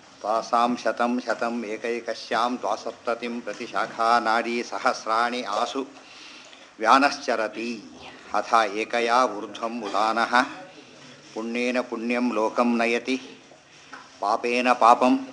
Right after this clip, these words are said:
ಗುಹಾಭ್ಯಾಮೇವ ಮನುಷ್ಯಲೋಕಂ. ಪ್ರಾಣ, ಅಪಾನ, ವ್ಯಾನ, ಉದಾನ ಸಮಾನ.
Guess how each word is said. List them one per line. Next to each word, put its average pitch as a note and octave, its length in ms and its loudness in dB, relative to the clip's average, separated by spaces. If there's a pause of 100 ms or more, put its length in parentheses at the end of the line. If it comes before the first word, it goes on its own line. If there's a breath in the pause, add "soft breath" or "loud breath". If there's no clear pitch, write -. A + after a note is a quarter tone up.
(340)
ಗುಹಾಭ್ಯಾಮೇವ B2 920 4
ಮನುಷ್ಯಲೋಕಂ. A2+ 1000 0 (1160)
ಪ್ರಾಣ, A2 320 0
ಅಪಾನ, A2+ 440 -2
ವ್ಯಾನ, G#2+ 360 -6
ಉದಾನ G#2+ 480 -10 (220)
ಸಮಾನ. A#2 280 -6